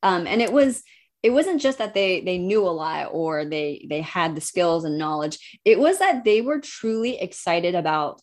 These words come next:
healing chronic pain. And the reason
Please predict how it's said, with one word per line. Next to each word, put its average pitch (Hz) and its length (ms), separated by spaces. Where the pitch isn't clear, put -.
healing 160 500
chronic 147 380
pain. - 260
And 190 400
the 208 220
reason 180 880